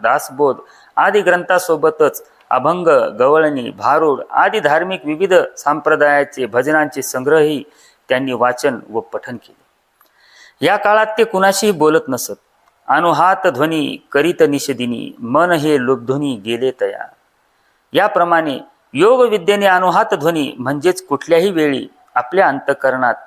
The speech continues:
आपल्या इष्टाचे सतत नामस्मरण सुरू होणे, त्यालाच अनुहात ध्वनी असे म्हटले जाते, म्हणजेच अनाहत चक्र आपले जागृत होणे.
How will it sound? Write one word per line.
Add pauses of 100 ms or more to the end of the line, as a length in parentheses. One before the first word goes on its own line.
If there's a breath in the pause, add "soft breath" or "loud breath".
आपल्या
इष्टाचे
सतत
नामस्मरण
सुरू
होणे, (420)
त्यालाच
अनुहात
ध्वनी
असे
म्हटले
जाते,
म्हणजेच
अनाहत
चक्र
आपले
जागृत
होणे.